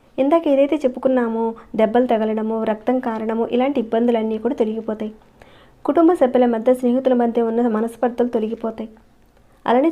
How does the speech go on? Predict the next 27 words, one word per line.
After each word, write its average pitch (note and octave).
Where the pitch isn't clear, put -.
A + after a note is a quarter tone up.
చేసే C4
పనుల్లో C4
వచ్చే B3
ఆటంకాలు B3
అవన్నీ A3
కూడా B3
తొలగుతాయండి. A3
మీ C4
ఒంటి A#3
మీద A#3+
ఉన్న B3
చెడు A#3
శక్తులు A#3
ఒక్కొక్కటి B3+
ఒక్కొక్కటిగా A#3
వెళ్ళిపోతూ A3
ఉంటాయి. A3
నమ్మకంతో D#4+
చేయండి. A3
మీకు C4
ఓపిక A#3+
ఉంటే C4
ప్రతి C4
సోమవారం D#4+
చేయొచ్చు A#3
పరిహారాన్ని. A3+
ఆ A#3